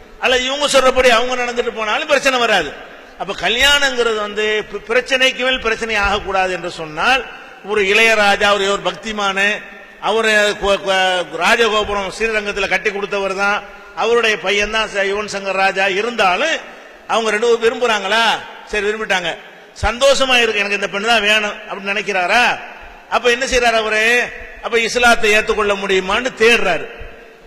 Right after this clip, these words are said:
அதனுடைய கொள்கை என்ன, கோட்பாடு என்ன, ஏன் இஸ்லாமிய மார்க்கம் நம்ம இதை விட்டுட்டு தேர்ந்தெடுக்க நல்ல மார்க்கம் தானா,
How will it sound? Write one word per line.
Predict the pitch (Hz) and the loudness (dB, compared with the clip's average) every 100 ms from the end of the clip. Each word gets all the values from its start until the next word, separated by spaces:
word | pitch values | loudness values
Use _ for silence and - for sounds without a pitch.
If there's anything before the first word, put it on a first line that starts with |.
| - | -6
அதனுடைய | 202 208 202 | -2 -2 -2
கொள்கை | 196 196 190 185 | -4 -4 0 -2
என்ன, | 180 196 | 0 -2
கோட்பாடு | 196 208 196 185 180 | 0 -2 0 0 2
என்ன, | 170 165 180 202 202 - - - | 0 -2 -2 -2 -4 -12 -14 -2
ஏன் | 233 220 | 0 0
இஸ்லாமிய | 190 220 214 208 196 190 | 0 2 2 2 -2 -2
மார்க்கம் | 185 185 185 180 180 175 156 - - | -2 -2 -2 -2 0 -2 -4 -8 -12
நம்ம | - 196 196 190 185 | -6 -2 -2 -2 -2
இதை | 185 185 | -4 -2
விட்டுட்டு | 190 240 233 214 208 - | -4 -2 0 0 -2 -2
தேர்ந்தெடுக்க | 202 214 202 196 196 | -2 0 -2 -4 -4
நல்ல | 190 214 | -2 0
மார்க்கம் | 214 190 185 175 | 2 0 -2 -2
தானா, | 175 175 196 | 0 2 0